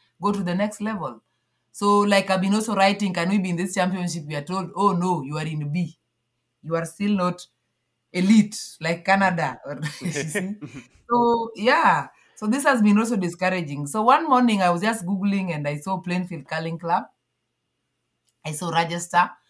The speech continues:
Speaker 1: I wrote to Register Curling Club. They didn't reply to me. So I wrote to Plainfield Curling Club. I got a reply, like, in one minute.
Speaker 2: <laughs>
Speaker 1: Just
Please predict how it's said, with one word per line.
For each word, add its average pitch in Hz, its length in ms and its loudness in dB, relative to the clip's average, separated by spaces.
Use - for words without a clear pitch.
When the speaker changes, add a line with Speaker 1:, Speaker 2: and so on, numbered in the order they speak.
Speaker 1:
I 160 120 -2
wrote 214 220 2
to 175 80 -10
Register 180 360 -4
Curling 175 280 -2
Club. 170 240 0
They 143 100 -6
didn't 175 220 -4
reply 156 340 -6
to 170 160 -10
me. 220 260 -4
So 175 720 -4
I 160 160 -4
wrote 202 280 2
to 156 260 -8
Plainfield 185 440 -6
Curling 160 300 -6
Club. 123 300 -16
I 180 120 0
got 247 420 0
a 185 120 6
reply, 196 460 2
like, 165 340 -4
in 180 460 -4
one 302 300 8
minute. 247 480 2
Speaker 2:
<laughs> 151 640 -2
Speaker 1:
Just 247 180 6